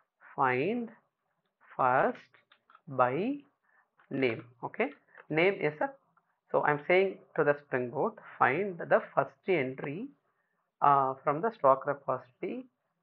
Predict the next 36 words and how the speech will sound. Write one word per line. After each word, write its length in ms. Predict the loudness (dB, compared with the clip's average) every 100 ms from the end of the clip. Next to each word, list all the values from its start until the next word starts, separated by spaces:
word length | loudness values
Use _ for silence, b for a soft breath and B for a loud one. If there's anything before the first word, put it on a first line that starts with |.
| _ -4
by 260 | 2 4 4
what? 300 | 2 0 -2 -10 -4
By 240 | -4 -6 -8
name 440 | -4 0 0 -2
column. 280 | -2 -2 -2 -10
Okay, 200 | -4 -2
when 120 | -2
I 60 |
type 280 | 0 0 0
name, 380 | -6 -6 -6 -8 b b b b -6
it 100 | -4
will 120 | -2
go 220 | 2 2
directly 680 | 2 0 2 0 -2 -4 -4 -4
and 240 | -4 -6 -6
check, 220 | -6 -4 -16 _ _
uh, 200 | 0 2 0
against 380 | 0 -2 -4 -10 -10
the 180 | -10 -12 b b b b 0
name 220 | 0 2
column, 260 | 0 0 -2
because 260 | 2 2 2
name 280 | -4 -4 -4
is 60 | -2
a 80 | -4
column 480 | 2 2 2 -2 -8
in 300 | -10 -8 -10 -12
the 120 | -8 -4
database, 440 | -4 -4 -8 -12 _
correct? 300 | -4 -4 -6 _ _ _ -2
Yeah. 200 | -2 -2 _ b b b b b 0
Okay, 180 | 2 4
you 60 |
may 120 | 4
wonder 440 | 4 2 2 2 0
why 360 | -2 0 2